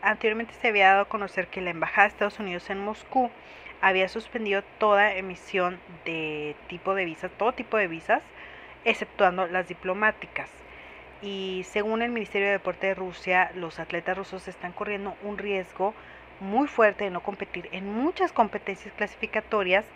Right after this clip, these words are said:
celebradas en los Estados Unidos para los Juegos Olímpicos de Beijing dos mil veintidós. Kogan lo único que comentó es que existe, pues, que existe este problema y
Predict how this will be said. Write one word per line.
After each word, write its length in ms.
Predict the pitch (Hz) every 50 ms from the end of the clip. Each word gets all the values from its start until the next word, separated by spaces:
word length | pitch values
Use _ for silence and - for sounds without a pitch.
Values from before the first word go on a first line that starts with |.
| - - - - - - - -
celebradas 480 | - - 214 208 202 196 190 185 180 -
en 80 | 208
los 100 | 196 175
Estados 300 | - - - 190 180 -
Unidos 240 | 202 196 185 175 -
para 180 | - 208 190 175
los 140 | 170 165 -
Juegos 200 | - 170 - -
Olímpicos 380 | 175 160 151 - 160 175 170
de 100 | 165 165
Beijing 340 | 156 156 147 - 143 139 139
dos 180 | 143 143 - -
mil 300 | 160 147 143 139 139 139 - - - - - - - - - - -
veintidós. 640 | 170 175 170 165 - - 170 165 139 - - - - - - - - - - - - - - - - - - - - - - - - - - - - -
Kogan 300 | - 247 247 277 311 339
lo 60 | 349 294
único 340 | 254 247 254 - - 254
que 120 | - 233 214
comentó 540 | - 202 196 196 185 185 - - 214 220 202
es 180 | 208 220 -
que 80 | - 226
existe, 500 | 220 - - 226 214 - - - 220 214
pues, 200 | - 202 180 -
que 80 | -
existe 300 | 185 - - 220 - -
este 200 | 320 - - -
problema 720 | - - 196 185 180 170 180 180 185 180 180 185 202 269 - - - - - - - - - - - -
y 140 | 208 190